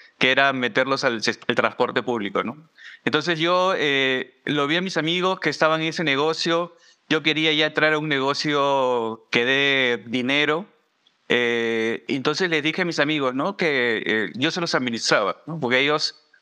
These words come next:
no, no tenían, este, no habían tenido la, la oportunidad de estudiar como estaba estudiando yo en la Pacífico. Y ahí a uno le, te, eh, exagera un poquito a veces las cosas que uno puede hacer.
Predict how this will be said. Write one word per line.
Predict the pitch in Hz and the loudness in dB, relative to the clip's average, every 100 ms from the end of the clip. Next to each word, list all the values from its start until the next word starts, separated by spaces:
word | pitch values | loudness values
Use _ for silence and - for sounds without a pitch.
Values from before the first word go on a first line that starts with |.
| - | -2
no, | 131 135 | -2 0
no | 147 | 0
tenían, | 147 139 143 147 147 135 | 0 0 2 2 0 -2
este, | 120 - - 104 92 82 _ - | -4 -6 -2 0 -2 -4 _ -4
no | 127 | 0
habían | 151 165 | 0 0
tenido | 147 156 165 | 0 0 2
la, | 156 139 | 2 2
la | 135 | 0
oportunidad | 131 127 131 123 127 147 | 0 0 -2 -2 0 2
de | 151 151 | 2 -2
estudiar | - - 117 127 139 | -4 -6 0 2 2
como | 139 120 120 | 0 -2 0
estaba | 143 131 | 2 2
estudiando | - 131 131 | 2 0 0
yo | 131 | 0
en | 135 | 0
la | 131 | 2
Pacífico. | 131 - 131 131 123 170 _ - - - - | 0 -2 -4 -4 -4 -8 _ -20 -20 -8 -2
Y | 226 | 2
ahí | 254 247 233 | 2 2 2
a | 233 | 2
uno | 240 233 | 2 2
le, | 233 170 143 | 2 0 2
te, | 135 123 113 101 _ _ - | 2 2 0 -4 _ _ -4
eh, | - 113 | -2 0
exagera | 151 - 160 180 | 0 0 2 0
un | 190 170 | 0 -2
poquito | 151 165 | -2 0
a | 160 | 0
veces | 160 160 | 0 -2
las | 147 | -2
cosas | 143 151 160 | -2 -2 -2
que | |
uno | 147 139 139 | 0 0 2
puede | 143 | 2
hacer. | 135 143 147 | 2 0 -2